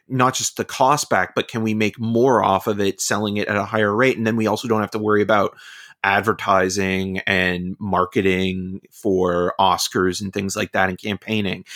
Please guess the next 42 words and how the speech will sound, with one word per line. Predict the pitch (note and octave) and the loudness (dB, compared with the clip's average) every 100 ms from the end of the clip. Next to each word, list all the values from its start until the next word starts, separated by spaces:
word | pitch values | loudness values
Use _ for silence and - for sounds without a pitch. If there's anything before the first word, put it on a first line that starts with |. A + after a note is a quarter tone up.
| - - | -16 -10
So | - C3 A#2 A2+ | 0 2 4 2
there's | C3 B2+ | 2 2
those | A#2+ C#3 - | 2 0 0
things | B2+ A#2 | -4 -4
to | - | -10
consider | A2+ A#2+ G#2+ | -10 -4 -4
as | G#2 | 0
well. | D#3+ A#2+ | 2 2
And | D3 C#3 F3+ | 2 -4 0
yeah, | G#3+ C#3+ | 2 2
I, | B2+ C#3+ | 2 2
I, | D#3+ D3+ D3+ | 2 2 2
I | |
think | G#3 F#3 | 2 0
it'll | D3+ | 0
be | D3 | 0
fascinating. | - A2+ B2+ F3 F#3 C#3+ | 2 0 0 -4 -2 -2
I, | B2 - | -2 -2
I | C3 | -2
think | D#3+ | 0
part | - C#3+ C#3 | 0 2 2
of | |
it | B2+ - | 0 2
is | A#2+ A#2 | 0 0
because | B2+ A2+ | -4 -2
they | A2 | -2
didn't | G2+ A#2+ G#2+ | -2 -4 -2
have | G#2 G#2+ | 0 0
Disney | A2+ A2 A2 | -2 -4 -6
Pl-, | - A2 | -6 0
uh, | A2 G2+ - - - | 2 0 -6 -18 -4
Paramount | C3+ B2 A#2+ | 0 2 0
Plus | - A#2 - | 2 0 0
in | A#2+ G2+ | -4 -8
place | - A2+ A#2 F3+ - - | -4 0 0 0 -2 -2
at | - | -4
the | C3 | -4
time. | - B2 C#3+ | 0 0 0
So | - A2+ | 0 0
if | |
things | - A#2+ A2+ - | 0 -4 -4 -6
like | A2 G#2+ A2 - | -2 0 0 -4